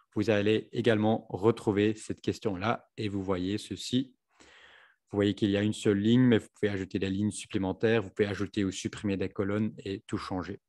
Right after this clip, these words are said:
Donc, à partir d'ici, ça devrait être assez intuitif.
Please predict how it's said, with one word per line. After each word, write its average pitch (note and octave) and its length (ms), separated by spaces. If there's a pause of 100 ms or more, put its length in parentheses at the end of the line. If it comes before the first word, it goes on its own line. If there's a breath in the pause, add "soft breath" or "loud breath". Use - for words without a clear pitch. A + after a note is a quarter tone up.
(640 soft breath)
Donc, G2 240
à - 60
partir - 400
d'ici, F#2+ 520
ça G#2+ 120
devrait G#2 300
être - 180
assez A2 520
intuitif. - 680